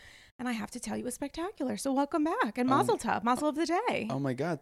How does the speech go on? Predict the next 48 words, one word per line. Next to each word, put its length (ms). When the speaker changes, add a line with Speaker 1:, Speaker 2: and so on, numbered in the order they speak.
Speaker 2:
Thank 300
you. 80
Thank 240
you. 40
Thank 220
you. 60
Yeah, 220
we 120
were 80
so 200
honored 260
to 80
have 240
you 320
in 260
the 180
Speaker 1:
I 220
mean 220
Speaker 2:
audience, 60
of 120
course. 280
No, 220
hon-, 400
Speaker 1:
<laughs> 60
Speaker 2:
honestly, 480
honestly. 580
Speaker 1:
I 60
was 100
cackling 380
in 80
the 40
back. 280
I 60
was 120
literally 300
screaming 320
the 80
entire 260
time. 300
Speaker 2:
Oh, 160
and 140
well, 280
that's 280
great 260
to 100
hear. 600
Speaker 1:
<laughs> 40
Speaker 2:
Uh, 320